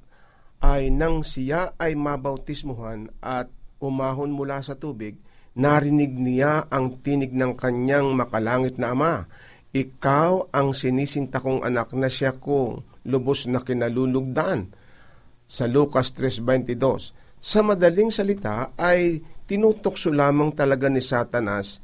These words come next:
si Jesus upang pagdudahan ang salita ng Ama. Ganoon siya tinukso, kagaya mo at kagaya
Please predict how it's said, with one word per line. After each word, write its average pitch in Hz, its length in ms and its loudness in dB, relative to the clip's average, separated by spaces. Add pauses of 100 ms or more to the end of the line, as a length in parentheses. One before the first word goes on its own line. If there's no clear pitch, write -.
si - 240 0
Jesus 139 560 2
upang 156 480 -2
pagdudahan 151 960 0
ang 131 160 -2
salita 117 480 -4
ng 120 160 -4
Ama. 101 240 -6 (560)
Ganoon 202 400 6
siya 156 320 0
tinukso, 127 640 -2 (240)
kagaya 110 560 -2
mo 175 400 2
at 127 160 0
kagaya 110 400 0